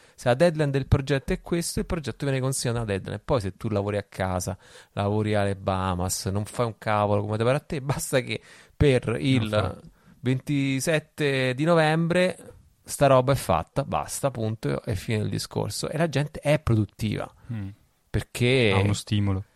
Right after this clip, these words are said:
Speaker 1: Sì, perché si gestisce, se ha un senso di libertà e, e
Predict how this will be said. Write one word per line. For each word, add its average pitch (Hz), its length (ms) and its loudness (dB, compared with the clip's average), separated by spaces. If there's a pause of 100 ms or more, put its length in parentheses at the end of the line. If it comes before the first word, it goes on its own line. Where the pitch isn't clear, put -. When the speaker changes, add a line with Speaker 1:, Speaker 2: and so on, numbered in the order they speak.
(500)
Speaker 1:
Sì, 302 260 -4
perché 123 400 -4
si - 180 -2
gestisce, 117 760 0
se 113 260 0
ha 104 200 -2
un 107 200 -2
senso 123 400 0
di 117 140 -4
libertà 113 680 0
e, 110 340 -2
e 110 440 -4